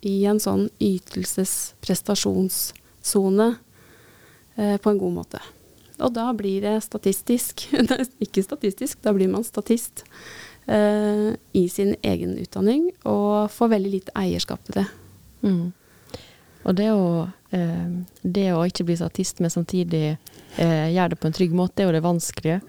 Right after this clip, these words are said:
Speaker 1: Mm.
Speaker 2: Og det å da, eh, gjøre grep sånn at, eh, at man kan få beholde verdigheten selv også, som lær-, altså som Sven,
Speaker 1: Ja.
Speaker 2: eh, er jo en, eh, fin ting.
Speaker 1: Ja.
Speaker 2: Eh, og da husker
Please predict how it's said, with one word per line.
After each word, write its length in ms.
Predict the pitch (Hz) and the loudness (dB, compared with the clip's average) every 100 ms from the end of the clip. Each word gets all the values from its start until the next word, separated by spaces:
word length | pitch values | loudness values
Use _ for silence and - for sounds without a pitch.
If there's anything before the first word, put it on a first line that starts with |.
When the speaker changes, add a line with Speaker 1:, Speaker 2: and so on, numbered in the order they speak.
| - | -2
Speaker 1:
Mm. 260 | 240 196 185 | 2 2 2
Speaker 2:
Og 140 | 196 175 | 0 2
det 240 | 202 196 | 2 2
å 140 | 165 165 | 2 0
da, 400 | 185 185 180 170 - - | 0 2 2 0 -4 -4
eh, 420 | 165 160 160 160 - | -2 0 -2 -4 -2
gjøre 280 | 185 170 170 | 0 0 0
grep 300 | 180 185 165 | 0 0 0
sånn 220 | - 185 | 0 2
at, 120 | 165 - _ - | 0 -4 _ -4
eh, 280 | 165 156 160 - - - - - _ | -2 0 -2 -6 -16 -20 -20 -20 _
at 160 | - - | -4 0
man 100 | 165 | 0
kan 180 | 160 170 | 0 -2
få 100 | 165 | 0
beholde 760 | 165 175 185 170 160 151 151 151 156 - | 0 2 2 0 0 0 0 -2 -6 -8
verdigheten 720 | 180 175 185 160 160 147 - | -4 0 2 2 0 -2 -2
selv 320 | - 185 170 156 | -2 2 2 2
også, 140 | 196 | 0
som 340 | - 170 156 170 | 0 2 2 2
lær-, 680 | 165 180 170 160 - - - | 2 2 2 0 -2 -2 0
altså 260 | 170 170 | 0 0
som 220 | 165 165 160 | 0 0 0
Sven, 440 | - 190 277 196 - - - | 2 4 4 4 0 -2 2
Speaker 1:
Ja. 140 | 247 370 - | 2 2 2
Speaker 2:
eh, 360 | 185 180 180 - | 2 4 2 2
er 100 | 202 | 2
jo 120 | 175 | 2
en, 320 | 165 160 160 | 2 2 2
eh, 220 | 156 160 | 2 0
fin 280 | 165 175 156 | 0 2 2
ting. 320 | 156 143 139 - - - | 2 2 0 -4 -4 0
Speaker 1:
Ja. 160 | 226 294 - | 0 0 -2
Speaker 2:
Eh, 280 | 175 165 170 | 0 2 2
og 80 | 185 | 2
da 80 | 190 | 2
husker 240 | 202 - | 2 0